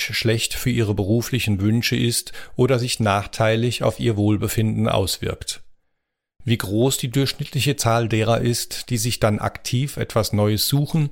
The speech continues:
ist schwer zu sagen. Laut der Studie Global Talent Monitor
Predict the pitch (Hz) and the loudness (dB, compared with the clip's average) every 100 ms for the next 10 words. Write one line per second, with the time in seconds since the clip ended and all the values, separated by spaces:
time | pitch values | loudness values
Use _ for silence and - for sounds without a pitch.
0 | - - 127 - - - 95 101 - 113 | -6 -4 -2 -2 -2 0 0 0 0 0
1 | 104 85 85 90 - - - _ _ - | 2 0 -2 -6 -8 -20 -20 _ _ -20
2 | - 117 127 - - 127 - 113 120 113 | -2 2 2 0 -2 0 0 -2 0 2
3 | 123 127 113 - 113 120 127 131 135 - | 2 2 0 0 2 2 2 2 0 0
4 | 127 113 113 110 - 120 123 107 - 98 | 0 2 2 0 2 4 4 0 2 2
5 | 110 117 | 2 0